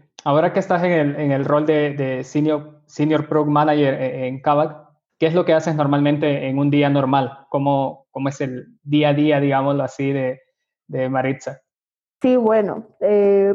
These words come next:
Speaker 2: para empezar, eh, todos los días siento que son diferentes. En general, eh, la agenda de un product manager está bastante llena, entonces, eh, los días cambian. A ver, hay días donde puedes tener juntas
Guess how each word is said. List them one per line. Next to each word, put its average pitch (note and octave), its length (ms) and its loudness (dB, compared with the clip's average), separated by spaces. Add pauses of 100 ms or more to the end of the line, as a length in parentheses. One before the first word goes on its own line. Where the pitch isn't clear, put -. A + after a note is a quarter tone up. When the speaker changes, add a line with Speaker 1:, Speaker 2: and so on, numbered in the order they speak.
Speaker 2:
para G#3+ 140 2
empezar, G#3+ 540 -2
eh, B3 640 2 (240)
todos D4 200 2
los E4+ 160 0
días C4 340 -2
siento A3+ 340 -2
que B3+ 100 -2
son G3+ 180 -8
diferentes. G#3 680 -4 (140)
En G#3 340 -2
general, G#3 440 -2 (500)
eh, A3+ 520 2
la A3 140 2
agenda D#4 480 0
de C4 60 -2
un B3 100 -2
product A#3 280 -2
manager A#3+ 400 -2
está G3 540 -4
bastante A3+ 480 -2
llena, A3 400 0 (460)
entonces, G#3+ 880 -2
eh, G#3 220 4
los G#3+ 180 0
días A3 200 0
cambian. - 420 -2 (500)
A G3 80 4
ver, G3+ 260 4
hay G3+ 160 2
días D4+ 300 0 (220)
donde A3+ 380 2
puedes G#3 360 0
tener A3 400 0
juntas B3+ 720 -4